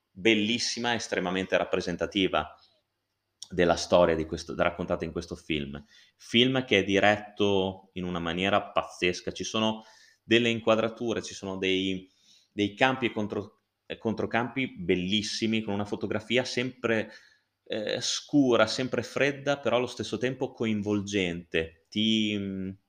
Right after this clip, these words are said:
ti lascia veramente un senso quasi di, ehm, ipnosi mentre stai guardando questo film. E una musica, mhmm, realizzata da Colin Stetson che, ehm,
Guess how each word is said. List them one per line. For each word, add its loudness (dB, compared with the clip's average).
ti -4
lascia 4
veramente 0
un -2
senso -4
quasi 2
di, -2
ehm, 0
ipnosi 0
mentre -4
stai 0
guardando -2
questo -10
film. -8
E 6
una 0
musica, 0
mhmm, -16
realizzata 0
da -2
Colin 2
Stetson -2
che, 0
ehm, -12